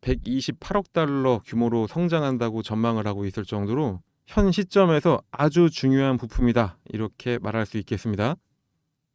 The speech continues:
자, 여러분들 이천이십삼 년을 돌이켜보면은 에이아이 반도체가 뜬다 어쩐다 하면서 반도체 업황이 아주 안 좋은 상황이었음에도 불구하고 다른 반도체주들 다 나락갈 때 이 에이아이 반도체 관련주들만큼은 고공행진을 했었죠.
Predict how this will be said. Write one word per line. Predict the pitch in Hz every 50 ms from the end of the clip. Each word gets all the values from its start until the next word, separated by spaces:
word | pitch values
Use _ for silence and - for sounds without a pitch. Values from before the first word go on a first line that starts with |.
| _ _ - - _ - 143 120
자, | - - 151
여러분들 | 147 151 156 151 160 160 160 - -
이천이십삼 | 143 - - 185 180 135 135 131 160 - - - 220 226
년을 | 220 220 208 196 190 170
돌이켜보면은 | - 135 139 139 - 156 131 127 123 127 139 165 185 147 104 95 -
에이아이 | - 123 156 175 190 190 185 175
반도체가 | 160 160 160 156 151 - - 165 147 151
뜬다 | 139 - 196 208 208 202 196 151
어쩐다 | 104 110 117 - 170 170 160 147 147
하면서 | - 180 180 180 175 170 151 - 170 151 107 -
반도체 | - 117 131 139 165 160 - - - 147
업황이 | 127 123 - 139 135 139 139 -
아주 | - 113 117 117 135 -
안 | - 113 117 139 156
좋은 | 165 170 165 160
상황이었음에도 | 143 147 156 147 139 135 127 117 - 127 117 104 -
불구하고 | - - 117 113 113 120 113 113 127 156 147 104 92 95 - _ _ _ _ _ _
다른 | - - 135 156 151
반도체주들 | 123 - 127 135 147 - - 143 131 131 123 123 131 131 123
다 | - -
나락갈 | 101 101 107 131 - - 123 113
때 | - - 139 165 185 - _ _ _ _ _ _ _ _ _ _ _ -
이 | 143 143 -
에이아이 | 101 139 156 165 170 165 165 160 -
반도체 | - 131 135 151 139 - - 135
관련주들만큼은 | 127 127 127 131 123 123 127 123 120 120 117 107 - 123 135 139 131
고공행진을 | - 117 120 135 127 120 117 110 110 110 104
했었죠. | 95 - 104 - - 175 143 98